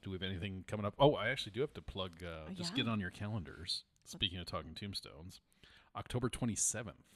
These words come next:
Speaker 2: Ooh, that's a good
Speaker 1: It's a
Speaker 2: one.
Speaker 1: Friday night.
Speaker 2: Oh, is that
Speaker 1: October twenty-seventh. So I'm giving you, like, a month and a half's
Speaker 2: Yeah.
Speaker 1: warning here, a month, a month's warning. Uh, it's a Sunday, uh, Friday night. Vampira. We're doing a whole thing on Vampira.
Speaker 2: Oh, fun.
Speaker 1: And we're,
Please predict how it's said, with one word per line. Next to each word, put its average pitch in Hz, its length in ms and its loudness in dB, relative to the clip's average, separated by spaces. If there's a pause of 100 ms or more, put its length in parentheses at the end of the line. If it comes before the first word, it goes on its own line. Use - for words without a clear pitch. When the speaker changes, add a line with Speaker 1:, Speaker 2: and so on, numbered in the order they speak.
(180)
Speaker 2:
Ooh, 254 400 -4
that's 135 220 -6
a 269 40 -10
good 180 100 -6
Speaker 1:
It's - 100 0
a 98 40 0
Speaker 2:
one. - 100 -10
Speaker 1:
Friday 110 380 6
night. 92 360 -4 (280)
Speaker 2:
Oh, 277 440 -6 (280)
is 294 80 -6
that - 160 0 (160)
Speaker 1:
October 107 420 12
twenty-seventh. - 540 -8
So 92 200 -2
I'm 87 140 -4
giving 110 240 0
you, 104 120 0
like, 95 160 -6
a 95 40 -4
month 92 220 -6
and 87 80 -8
a 85 40 -6
half's - 280 -6
Speaker 2:
Yeah. 190 320 -6
Speaker 1:
warning 82 260 -6
here, 73 200 -14
a - 20 -10
month, 87 220 -8 (180)
a 87 40 -8
month's 87 320 -8
warning. 87 400 -10 (800)
Uh, 80 200 -6
it's - 120 -6
a 95 60 -2
Sunday, 104 400 0
uh, 92 140 -2
Friday 110 320 2
night. 90 260 -4
Vampira. 113 680 0 (120)
We're 98 100 -8
doing 113 180 0
a 101 60 0
whole 113 120 2
thing 117 160 0
on 98 140 0
Vampira. 92 520 -4
Speaker 2:
Oh, 165 140 -8 (140)
fun. 156 480 -6 (580)
Speaker 1:
And 90 440 -4
we're, 85 360 -10